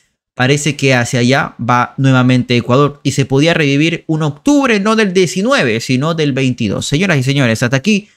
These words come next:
toda la información. ¿Tú qué piensas? ¿Volverán otra vez las manifestaciones a Ecuador, a los diferentes puntos, diferentes provincias? ¿Otra vez cierre de vías?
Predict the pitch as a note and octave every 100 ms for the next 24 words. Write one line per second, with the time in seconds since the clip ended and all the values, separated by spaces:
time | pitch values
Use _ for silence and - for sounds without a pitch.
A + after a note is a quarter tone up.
0 | _ _ _ A#3 A#3 G#3+ D#3 D3 C#3 C3
1 | F#3 A3 A3+ _ _ - A#3+ A#3+ A3+ E3
2 | B2 - G#2 - - C#3+ C#3 D3 F#3 -
3 | - F3+ E3+ F3 F3 D#3+ C#3+ C#3+ C#3 C#3
4 | C3 C3 D#3+ D#3 D3 C3 - _ - C3+
5 | C3 C3+ B2 D#3+ G3 - C3 B2 A#2+ C3
6 | D3+ D3 A#2+ E3+ F#3 F3 C3 A#2+ C3+ C3+
7 | C#3 C3+ D3 F3+ E3 F#3+ F#3 - - -
8 | C3 - F3 D#3+ D#3+ D3 D#3+ C3+ D3 B3
9 | C4+ B3 A3+ -